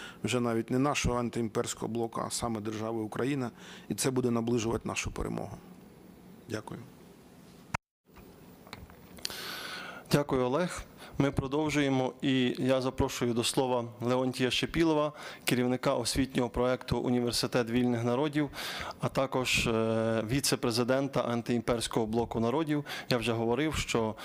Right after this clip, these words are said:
Speaker 2: наприкінці нашого конгресу у Каунасі ми затвердили склад ради, і одним із віце-президентів став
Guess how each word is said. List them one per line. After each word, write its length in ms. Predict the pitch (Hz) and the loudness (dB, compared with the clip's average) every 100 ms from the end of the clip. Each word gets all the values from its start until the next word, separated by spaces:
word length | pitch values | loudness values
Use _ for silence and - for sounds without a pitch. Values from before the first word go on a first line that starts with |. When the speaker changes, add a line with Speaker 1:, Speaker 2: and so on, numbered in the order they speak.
| - | -2
Speaker 2:
наприкінці 640 | 120 - 113 120 113 135 | -2 0 -2 -2 0 2
нашого 420 | 123 120 117 120 110 | 2 2 0 -2 0
конгресу 540 | 117 117 117 - 123 | 0 0 0 0 0
у 80 | 110 | 0
Каунасі 680 | 123 120 113 110 - 117 107 - - - | 2 2 2 2 2 0 0 -4 -8 -2
ми 120 | 127 | 0
затвердили 600 | 113 120 131 123 120 120 | 0 0 0 0 0 0
склад 400 | 113 - 123 113 | 0 2 2 2
ради, 400 | 120 151 170 165 156 - - - | 2 2 2 0 -2 -12 -8 -2
і 120 | 127 | 2
одним 380 | 120 117 135 120 | 2 2 2 2
із 180 | 113 | 2
віце-президентів 960 | 123 117 117 110 107 110 139 151 139 117 | 0 0 0 0 0 2 2 2 -2 0
став 300 | - 131 120 | 0 0 -2